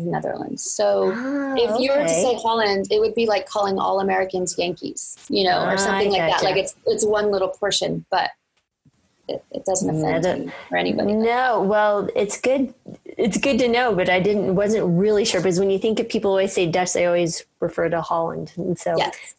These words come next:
Speaker 2: makes sense.
Speaker 1: Yeah,
Speaker 2: Perfect.
Speaker 1: definitely,
Speaker 2: Okay,
Speaker 1: definitely.
Speaker 2: so, um, tell me about your family.
Speaker 1: My family.
Speaker 2: You have a
Speaker 1: <laughs>
Speaker 2: lot of, there's a
Speaker 1: That's a good
Speaker 2: lot of people
Speaker 1: question.
Speaker 2: in your family. <laughs>
Speaker 1: Yeah,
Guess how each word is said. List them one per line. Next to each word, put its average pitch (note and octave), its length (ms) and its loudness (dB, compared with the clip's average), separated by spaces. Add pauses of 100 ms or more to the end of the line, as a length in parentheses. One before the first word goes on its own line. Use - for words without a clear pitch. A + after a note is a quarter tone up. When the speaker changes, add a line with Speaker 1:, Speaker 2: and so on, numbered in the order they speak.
(100)
Speaker 2:
makes F3 260 0
sense. C4+ 420 -2
Speaker 1:
Yeah, - 80 -10
Speaker 2:
Perfect. - 400 -2
Speaker 1:
definitely, - 420 -2
Speaker 2:
Okay, C#4+ 420 0
Speaker 1:
definitely. - 320 -6
Speaker 2:
so, A#3+ 420 2 (160)
um, G#3 400 0
tell A#3+ 160 -2
me A#3+ 80 2
about B3 200 2
your A3 120 2
family. G3 500 0 (600)
Speaker 1:
My G#3 140 2
family. F#3+ 320 0
Speaker 2:
You A#3+ 100 0
have G#3 40 -2 (320)
a - 40 0
Speaker 1:
<laughs> - 0 -
Speaker 2:
lot G3+ 160 2
of, A3 300 0
there's A#3 160 2
a A#3+ 40 2
Speaker 1:
That's - 0 -
a - 0 -
good A#3 100 0
Speaker 2:
lot A#3+ 100 2
of A#3+ 80 2
people A#3 240 2
Speaker 1:
question. A#3 80 2
Speaker 2:
in A#3+ 60 0
your G#3+ 140 2
family. C4 1160 2
<laughs> - 80 -20 (480)
Speaker 1:
Yeah, C4 320 2